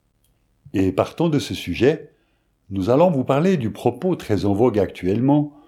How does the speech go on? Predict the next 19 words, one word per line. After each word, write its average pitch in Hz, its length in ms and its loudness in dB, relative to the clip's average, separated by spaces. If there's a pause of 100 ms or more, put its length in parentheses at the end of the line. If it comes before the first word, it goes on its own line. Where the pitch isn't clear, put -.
(320)
du 110 260 0
numérique 156 560 2
et 110 80 2
du 95 140 -4
monde 120 340 2
d'après 123 480 2
le 98 120 0
coronavirus. 90 920 -4 (920)
La 85 180 -2
rédaction 113 500 2
vous 104 140 0
donne 131 220 4
lecture, 107 640 0 (300)
en 87 180 -6
préambule 110 600 2
à 90 60 0
l'article 90 540 -4
qui 85 140 -6
suivra, 113 560 -2